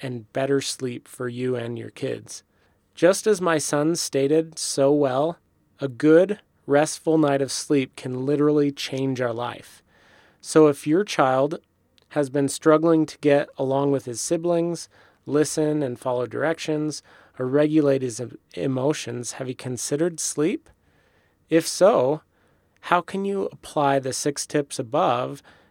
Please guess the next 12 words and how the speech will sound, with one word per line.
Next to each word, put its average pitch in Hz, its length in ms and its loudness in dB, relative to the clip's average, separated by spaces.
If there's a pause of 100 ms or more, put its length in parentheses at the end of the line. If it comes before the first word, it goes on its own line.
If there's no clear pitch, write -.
to - 280 -2
increase 156 600 0
and 131 100 -4
improve 160 600 0
their 123 160 0
sleep, - 540 -12 (360)
and 131 120 -6
in 127 120 -6
turn, 180 460 0 (400)
improve 147 460 0
their 139 140 2
lives? 135 680 -8